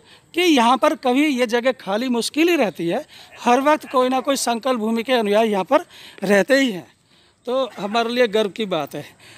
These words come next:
तो आपको बता दूँ, बाबा साहब ने जो यहाँ संकल्प लिया था वह संकल्प नहीं, वो भारत के संविधान का अंकुरण था। और बाबा साहब के जो अश्रु गिरे थे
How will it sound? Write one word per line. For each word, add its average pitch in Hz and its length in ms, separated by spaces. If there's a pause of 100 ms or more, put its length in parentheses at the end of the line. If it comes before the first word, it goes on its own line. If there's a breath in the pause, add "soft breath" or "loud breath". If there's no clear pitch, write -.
(220 loud breath)
तो 277 60
आपको 262 320
बता 269 300
दूँ, 302 160
बाबा 254 280
साहब 262 260
ने 269 80
जो 262 120
यहाँ 254 160
संकल्प 233 500
लिया 233 220
था 233 220 (600 soft breath)
वह 240 280
संकल्प 262 580
नहीं, 285 340 (760 soft breath)
वो 294 160
भारत 262 400
के 302 200
संविधान 269 640
का 294 220
अंकुरण 294 420
था। 165 200 (920 soft breath)
और 285 180
बाबा 254 320
साहब 302 280
के 330 100
जो 285 120
अश्रु 330 320
गिरे 277 220
थे 254 220